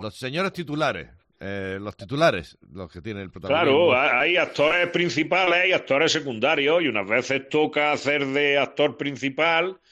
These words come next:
Speaker 2: y otras veces toca hacer de actor secundario, y hay actores secundarios muy buenos, como el, el Zaera este gallego, que gana siempre los Goya al actor secundario, y nadie negará que es un magnífico actor, pero sabe ser el secundario.
Speaker 1: Ahí está,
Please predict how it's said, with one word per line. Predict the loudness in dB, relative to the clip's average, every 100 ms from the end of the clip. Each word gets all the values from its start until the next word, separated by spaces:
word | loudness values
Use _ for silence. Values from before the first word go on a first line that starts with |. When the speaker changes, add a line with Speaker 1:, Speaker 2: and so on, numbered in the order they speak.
| _ -20 _ _
Speaker 2:
y | -10 -8
otras | -6 -4
veces | -2 0 -2
toca | 0 0 0
hacer | -2 0 0
de | 0
actor | 0 -2
secundario, | -2 -4 -4 -2 0 2 2
y |
hay | 2 0
actores | 0 0 0
secundarios | -2 -6 -2 0 2 0
muy | 0
buenos, | 0 2 2 0 -2
como | -6 -6 -4
el, | -4 -6 -10 _ _ _ -14
el | -12
Zaera | -8 -2 0 2 0 0
este | -2 -2 -2
gallego, | 0 2 2 2 2
que | 2
gana | 0 2 2
siempre | 0 -2 -2 0
los | 2 2
Goya | 2 2 4
al | 2
actor | 0 -2 -2
secundario, | -2 -4 -2 0 4 2 2 -4 -8
y | -4
nadie | 0 0 2 0
negará | 2 2 2 2
que | 2
es | 0
un | 0
magnífico | -4 -4 -4 -2 -2
actor, | 0 2 2 0
pero | -4 -2
sabe | 0 0 0
ser | 2 0 0
el | -2
secundario. | -4 -6 -2 0 0 -4 -6
Speaker 1:
Ahí | -8 -8
está, | -8 -12 -20